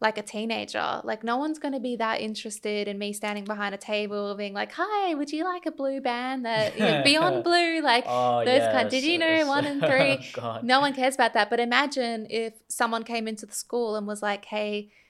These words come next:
Speaker 1: like, let, have a chat to the kids," and be like, "Dude, I fucked up my life. This is what happened." Like, just
Speaker 2: Yeah.
Speaker 1: that real down to earth chat with the kids is what is really,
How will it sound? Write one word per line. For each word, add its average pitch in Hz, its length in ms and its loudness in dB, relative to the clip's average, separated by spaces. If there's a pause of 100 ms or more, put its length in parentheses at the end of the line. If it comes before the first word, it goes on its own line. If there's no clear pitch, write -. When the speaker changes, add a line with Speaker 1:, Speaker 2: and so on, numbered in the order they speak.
(140)
Speaker 1:
like, 208 280 2
let, - 360 0
have 220 160 -4
a 220 40 0
chat 214 300 0
to 220 60 -10
the 202 40 -14
kids," 214 200 -6
and 214 40 -6
be 220 60 -2
like, 208 220 -2
"Dude, 220 160 -4
I 233 80 0
fucked 285 280 0
up 208 100 0
my 170 140 0
life. 226 580 2
This 226 140 -6
is 208 120 -8
what 180 120 0
happened." 220 460 2
Like, 214 140 0
just 233 200 4
Speaker 2:
Yeah. 247 100 4
Speaker 1:
that - 80 0
real 240 500 2
down 220 360 0
to - 160 0
earth 214 320 2 (440)
chat - 300 0
with 208 140 -6
the 202 60 -16
kids 214 640 -4
is 214 220 -4
what 208 220 2
is 214 180 -4
really, 233 720 -2